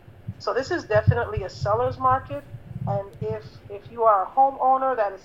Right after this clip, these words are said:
thinking about making a move, I would say that this is a perfect time. Uh, surprisingly, though, despite the pandemic, I have seen an increase, uh, of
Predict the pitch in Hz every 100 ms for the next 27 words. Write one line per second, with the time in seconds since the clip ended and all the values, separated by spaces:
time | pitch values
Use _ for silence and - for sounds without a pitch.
0 | - 226 226 220 202 196 190 202 202 208
1 | 190 185 208 247 320 - - - - -
2 | 202 220 214 202 - 226 226 214 180 -
3 | 220 - - 220 190 - 196 - 170 -
4 | - 196 165 - - - - - - -
5 | 185 170 - 208 - - 269 349 403 285
6 | 226 196 180 180 180 180 190 - - 254
7 | 262 - 214 - 208 190 190 190 240 320
8 | - - - - - 190 220 226 - -
9 | 269 285 277 226 208 190 - 254 349 403
10 | - - 370 - - - _ _ _ -
11 | - 202 196 185 185 - 208